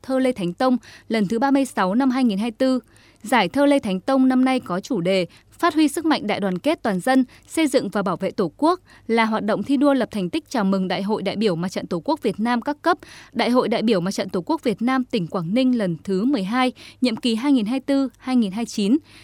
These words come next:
Giải đã nhận được tám mươi bài thơ của mười sáu trên mười chín câu lạc bộ thành viên. Ban trung khảo đã đánh giá khách quan dựa trên tiêu chí của giải thưởng, đề nghị xếp các giải cho mười sáu tác giả, trong đó có một giải B, không có giải A,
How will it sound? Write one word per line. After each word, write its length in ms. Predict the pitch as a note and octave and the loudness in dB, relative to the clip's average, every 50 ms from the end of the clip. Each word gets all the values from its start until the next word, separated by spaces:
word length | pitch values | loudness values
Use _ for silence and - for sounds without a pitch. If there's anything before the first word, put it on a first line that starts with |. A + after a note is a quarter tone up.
| - _ | -20 _
Giải 320 | - F3+ A3+ A#3+ G#3+ F3+ E3 | -4 2 4 4 4 4 2
đã 140 | F#3 G#3+ A#3+ | 0 0 2
nhận 240 | D4+ E4 A#3+ F#3+ | 2 2 2 2
được 160 | G#3+ G3 F3 - | 0 -2 -2 -2
tám 140 | F#3 F#3 | 0 0
mươi 100 | A#3+ D4 | 2 2
bài 140 | C4 A#3 F#3+ | 2 0 -2
thơ 320 | F3+ - A#3+ C4 B3+ B3+ B3 - - | -2 -2 -2 -2 0 -2 -2 -4 -4
của 180 | - A#3 F#3+ | -2 -2 0
mười 180 | E3+ F3 F#3 F3+ | 0 -2 -2 -4
sáu 340 | - - G3+ F3 F#3 B3+ C#4+ _ - | -4 -4 -4 -2 -2 -4 -4 _ -6
trên 220 | - D4 D4 C4 | 0 2 4 4
mười 100 | A3+ F#3 | 4 2
chín 220 | - - F#3+ G3 | 0 -4 -6 -4
câu 140 | G#3+ C#4+ C#4+ | -2 -2 -2
lạc 120 | C4+ G3+ - | -2 -2 -2
bộ 180 | G#3 G3+ - | -2 -4 -4
thành 220 | - - G3+ F#3 E3+ | -4 -6 -6 -6 -4
viên. 260 | E3 B3+ C4 C4 A3+ - _ _ - - - - - - _ - | 0 0 2 2 0 0 _ _ -20 -20 -20 -20 -20 -16 _ 0
Ban 160 | C4+ D4 C#4 | 2 2 4
trung 180 | C4 D4+ C#4+ C4+ | 4 2 2 2
khảo 260 | - C4+ A#3 F3 D#3 | 2 0 0 0 -2
đã 120 | D#3+ E3+ | -4 -4
đánh 220 | G#3+ G#3+ F#3+ G3+ A3 | -2 -2 -2 -2 -2
giá 260 | - - G3+ F3+ F#3 | -4 -4 -4 -4 -4
khách 240 | - - D#4+ - - | -4 -6 -10 -6 -2
quan 240 | - C4 C4 C4 B3 - - - _ - | 0 2 2 2 0 -2 -8 -20 _ -6
dựa 180 | - B3 - | -2 -2 0
trên 200 | - - D4 C#4+ | 0 2 2 2
tiêu 140 | B3+ D4+ C#4+ | 2 2 0
chí 220 | - - A3 F#3+ G3 | -2 -2 -2 -4 -2
của 180 | - - G#3+ | -2 -4 -4
giải 160 | - G#3 F3 | -4 -4 -6
thưởng, 280 | D3+ - A3+ A3 F#3 D#3 - - - - - - | -4 0 0 0 0 -2 -4 -10 -16 -20 -8 -2
đề 160 | A#3 A#3 A3 | 0 2 4
nghị 180 | A3 A#3 A3+ G3 | 4 2 0 -2
xếp 240 | - - D#4 E4+ - | -4 -4 -4 -4 -4
các 140 | - E4 - | -6 -8 -8
giải 280 | - - C4 A3 E3+ D#3 | -4 -2 0 0 0 -2
cho 200 | - - C#4 C#4+ | -4 -2 0 2
mười 160 | B3+ A3 F#3 | 2 2 0
sáu 180 | - - F3+ F3 | -2 -6 -6 -6
tác 180 | - C#4+ D4 | -6 -8 -6
giả, 300 | - - B3+ G#3+ D#3 C3+ - - - - _ - | -4 -2 -2 -2 -2 -4 -6 -14 -20 -20 _ -2
trong 180 | - D4+ C#4+ | 2 2 4
đó 100 | B3+ A3+ | 4 2
có 120 | - - G3+ | 2 0 0
một 140 | A#3 C#4 - | 0 0 0
giải 200 | - A3+ F3 D#3 | -2 -4 -4 -4
B, 120 | F3+ A3 B3 C4 C4 B3 - _ | -2 0 0 0 0 -2 -6 _
không 280 | - - - C#4+ C4 | -8 -2 -2 0 0
có 120 | - C4+ C4+ | 0 -2 -4
giải 160 | - A3+ - | -4 -6 -6
A, 260 | - - A#3 A#3+ B3 | -4 -2 -2 -2 -2